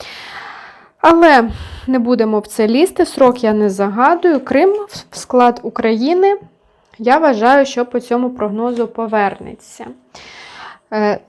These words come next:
і дивіться, е, випало сонце. Випало сонце,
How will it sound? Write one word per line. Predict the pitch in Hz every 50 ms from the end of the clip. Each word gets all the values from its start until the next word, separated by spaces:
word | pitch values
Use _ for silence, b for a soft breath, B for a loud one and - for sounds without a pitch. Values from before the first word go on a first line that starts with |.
| _ _
і | 254 240
дивіться, | 220 262 247 240 254 247 247 - - - 220 208 208 208 202 - - 220
е, | 220 220 220 220 220 214
випало | 196 214 277 330 - - 302 285 269 269 269
сонце. | 262 - - - - 277 269 247 226 208 196 190 190 - - - - 196 185 175 160 185 247 b b b b b b b b b b b b b _ _ _ _ _ _ _ _ _ _ - - _ _ _ -
Випало | 262 247 240 233 254 262 254 254 247 226 226 226 220
сонце, | 226 - - - - - 285 294 330 359 381 427 427 427 - - - 403 392 392 392 403